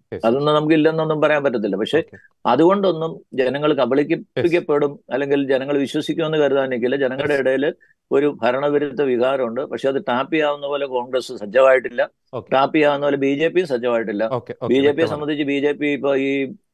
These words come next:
Speaker 2: ഈ ചെറിയ പാർട്ടികളെ ലയിപ്പിച്ചെടുക്കുന്നത് ബു-, ബുദ്ധിയല്ല എന്ന് എനിക്ക് തോന്നുന്നത്. കാരണം
Speaker 1: ഓക്കെ.
Speaker 2: എന്താണെന്ന് വെച്ചാൽ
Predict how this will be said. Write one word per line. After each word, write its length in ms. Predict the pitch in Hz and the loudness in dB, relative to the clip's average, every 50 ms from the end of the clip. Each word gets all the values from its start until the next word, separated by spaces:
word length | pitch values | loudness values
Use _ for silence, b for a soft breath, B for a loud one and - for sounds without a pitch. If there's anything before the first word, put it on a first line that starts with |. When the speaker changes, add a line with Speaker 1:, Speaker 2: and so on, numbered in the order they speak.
| _ _ _ _ _ - | _ _ _ _ _ -4
Speaker 2:
ഈ 140 | 127 131 123 | -2 -2 0
ചെറിയ 300 | 98 123 127 127 151 151 | 0 2 2 2 2 2
പാർട്ടികളെ 540 | 135 139 135 135 117 131 131 135 135 139 135 | 2 2 0 0 0 -2 -2 0 0 0 0
ലയിപ്പിച്ചെടുക്കുന്നത് 880 | 127 127 127 139 139 127 156 139 143 147 131 120 120 131 131 131 131 123 | 0 0 0 0 0 -2 -2 -2 -2 -2 -2 -2 -4 -4 -4 -4 -4 -2
ബു-, 300 | 120 117 117 120 - - | 0 0 -2 -2 -4 -6
ബുദ്ധിയല്ല 600 | 95 113 117 110 - - 147 139 123 123 123 123 | -4 -2 -2 -2 0 2 2 2 4 4 2 2
എന്ന് 160 | 117 117 113 | 0 0 -2
എനിക്ക് 180 | 104 101 92 95 | -4 -4 -4 -4
തോന്നുന്നത്. 280 | 87 90 82 85 92 | -4 -6 -6 -2 0
കാരണം 120 | 104 113 127 | 2 2 2
Speaker 1:
ഓക്കെ. 100 | 127 127 | 2 0
Speaker 2:
എന്താണെന്ന് 280 | 127 123 127 123 123 | -4 -6 -6 -6 -6
വെച്ചാൽ 220 | 120 107 123 120 | -2 0 0 -2